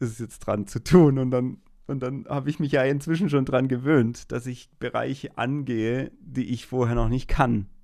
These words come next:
und wo ich mich eigentlich unzulänglich fühle und ich,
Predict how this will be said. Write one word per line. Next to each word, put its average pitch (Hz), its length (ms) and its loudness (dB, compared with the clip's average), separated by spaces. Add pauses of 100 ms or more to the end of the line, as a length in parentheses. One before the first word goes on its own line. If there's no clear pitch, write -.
(560)
und 120 100 -4
wo 123 80 0
ich 123 100 -2
mich 123 160 -4
eigentlich 113 200 -4
unzulänglich 117 680 -2
fühle 123 480 -2
und 123 160 -6
ich, - 280 -12